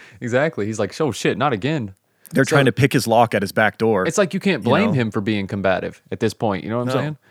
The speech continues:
Speaker 2: No.
Speaker 1: Wow.
Speaker 2: So Ryan would, uh, end up spending thirty-five days in the hospital. He lost his left eye. Um, there's talk, you know, there's a lot of stuff, articles say he had lost both eyes, but apparently, um,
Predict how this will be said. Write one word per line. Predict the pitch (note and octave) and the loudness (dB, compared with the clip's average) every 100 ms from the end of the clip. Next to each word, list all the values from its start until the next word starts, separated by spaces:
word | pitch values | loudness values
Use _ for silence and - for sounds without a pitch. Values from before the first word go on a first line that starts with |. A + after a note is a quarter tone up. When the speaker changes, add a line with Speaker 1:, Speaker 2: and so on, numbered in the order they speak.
| _ _ _ _ - | _ _ _ _ -16
Speaker 2:
No. | G#1+ - - - | -14 -14 -16 -10
Speaker 1:
Wow. | G2+ E2+ - _ _ _ _ _ _ - - _ _ - | -8 -8 -12 _ _ _ _ _ _ -20 -20 _ _ -8
Speaker 2:
So | - B2 A2+ | 0 2 2
Ryan | A2 A#2+ C#3+ C#3 | 0 0 2 2
would, | A#2+ G2+ - | 2 0 -2
uh, | - - A2 G2+ | -10 -4 -2 -2
end | - B2 | -2 -2
up | B2 | -2
spending | - A#2+ A2 | -2 -2 -2
thirty-five | - B2 B2+ B2+ A#2 A2+ F#2 | -2 -2 0 2 4 4 4
days | G#2 G#2 G2 | 0 0 -2
in | |
the | F#2 | -4
hospital. | G2 F#2+ - G#2 G2 G2+ - _ _ | -2 -2 -2 -2 0 -2 -6 _ _
He | A2 | -4
lost | G2 G#2 A#2 A#2 | 2 2 2 -2
his | G#2 | 0
left | G#2+ G#2 G#2 | 0 0 0
eye. | F#2+ F#2+ F#2+ - _ | 2 2 0 -6 _
Um, | G#2+ G2 F#2+ F#2+ G2 | -6 -4 -2 -4 -4
there's | A2 A2 G#2+ | -2 0 0
talk, | - A#2+ A#2 - - | 0 0 0 -6 -10
you | A#2 | -4
know, | G2 G2 | -2 -2
there's | G#2 G2+ | -2 0
a | |
lot | G#2+ | 0
of | F#2+ | 0
stuff, | - G#2 - | -2 -2 0
articles | G#2+ - G2+ | -2 -2 -4
say | G#2+ G2+ | -2 -2
he | G#2 | -2
had | |
lost | F#2 F#2+ - | -2 -2 -2
both | G#2 A2 | -4 0
eyes, | G#2 A2 | 0 0
but | - A2 | 0 -2
apparently, | A2+ A2 A2 G#2 - - - - _ - | -2 -2 -2 -4 -6 -20 -20 -20 _ -6
um, | G#2 G2 G2 | -2 0 -2